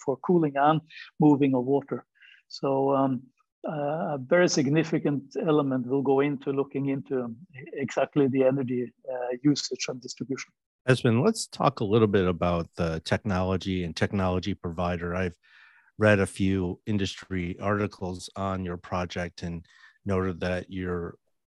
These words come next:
Speaker 2: partnered with a company called Onshore Technologies, or OnTech, as well as O F S Norge. Um,
Speaker 1: Hmm.
Speaker 2: why, why, if you don't mind, why don't you explain, uh, to the listeners,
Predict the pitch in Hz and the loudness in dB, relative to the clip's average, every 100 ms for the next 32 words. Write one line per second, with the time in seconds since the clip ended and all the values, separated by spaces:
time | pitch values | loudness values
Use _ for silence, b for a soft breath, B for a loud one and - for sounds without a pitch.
0 | _ _ _ _ _ _ _ - 117 127 | _ _ _ _ _ _ _ -2 0 0
1 | 104 98 92 90 - 101 - 98 92 92 | -2 -4 -4 -8 -6 -6 -4 -4 -4 -6
2 | - - 87 87 85 - _ _ _ - | -8 -6 -4 -6 -10 -20 _ _ _ -8
3 | 104 98 101 - 90 85 90 - 90 92 | -4 -2 -2 -2 -4 -4 -10 -8 -6 -4
4 | 92 95 92 - 85 90 92 98 - 90 | -4 -6 -6 -8 -8 -6 -4 -6 -8 -10
5 | - 87 85 87 85 85 82 - - 98 | -10 -16 -12 -10 -10 -10 -12 -16 -8 -6
6 | 92 90 90 85 - 90 90 87 - - | -4 -6 -8 -8 -8 -6 -4 -6 -10 -14
7 | b b b b _ - 95 92 92 160 | b b b b _ -12 -8 -4 4 4
8 | 185 - 208 - - 156 _ _ 143 131 | 4 -4 -8 -10 -8 -8 _ _ -8 -6
9 | 151 190 139 117 143 151 131 104 - 110 | -4 -2 0 0 0 -2 -4 -4 -2 0
10 | 107 107 - _ 98 92 - 101 101 101 | 2 -2 -6 _ -8 -8 -6 -4 -2 -2
11 | - 98 98 95 92 | -4 -4 -2 -4 -8